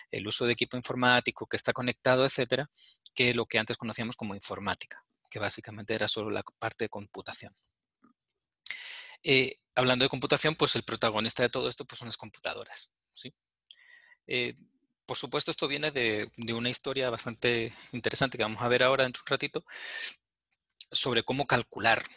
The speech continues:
cómo hacer cálculos de manera más eficiente, más rápida, porque nuestro, nuestra mente no está preparada para eso, salvo la de algunas personas que verdaderamente son prodigiosas,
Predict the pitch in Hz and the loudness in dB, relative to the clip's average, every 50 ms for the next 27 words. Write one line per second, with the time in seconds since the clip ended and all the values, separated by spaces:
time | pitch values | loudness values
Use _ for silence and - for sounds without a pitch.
0 | - - - - 120 117 135 127 - 143 135 135 - - 131 127 127 - 139 135 | -18 -20 -12 -10 -6 -2 -2 2 2 2 0 0 2 2 2 2 2 0 -6 -6
1 | 139 131 127 117 110 113 117 117 120 113 113 113 - - 117 - - - - 113 | -6 -6 -6 -6 -6 -4 -4 -4 -4 -4 -2 -2 -2 -2 -2 -4 -10 -14 -14 -16
2 | - 104 104 110 110 - 117 113 113 - 104 104 104 - - _ _ - 117 110 | -14 -10 -8 -8 -6 -2 -2 -2 -2 -4 -8 -16 -16 -16 -18 _ _ -18 -12 -10
3 | - - 113 - - - 110 104 104 113 - 120 120 117 - - 117 107 107 123 | -10 -8 -8 -10 -10 -10 -10 -10 -10 -12 -12 -14 -14 -12 -8 -6 -4 -2 -2 -2
4 | 135 127 - - 143 143 131 117 - 127 - - 117 - - 107 107 107 101 - | -4 -4 -4 -6 -4 -4 -6 -6 -4 -4 -4 -4 -2 0 2 2 2 2 2 0
5 | - 95 90 87 - - - _ _ _ _ _ _ _ _ _ _ _ _ _ | -2 -2 -2 -2 -2 -4 -4 _ _ _ _ _ _ _ _ _ _ _ _ _
6 | _ - - - 135 123 123 127 123 117 113 110 110 107 117 117 - - - - | _ -4 0 2 2 4 4 2 0 0 0 -2 -4 -4 -4 -6 -6 -6 -6 -8
7 | - 120 120 - - - 110 107 107 107 104 101 107 107 104 - 117 107 - 110 | -8 -6 -6 -6 -6 -6 -8 -8 -6 -6 -6 -6 -8 -10 -10 -8 -8 -8 -8 -8
8 | 104 - 107 104 101 101 - 98 92 - - - - - - | -10 -10 -10 -10 -10 -10 -10 -10 -8 -8 -8 -8 -10 -14 -20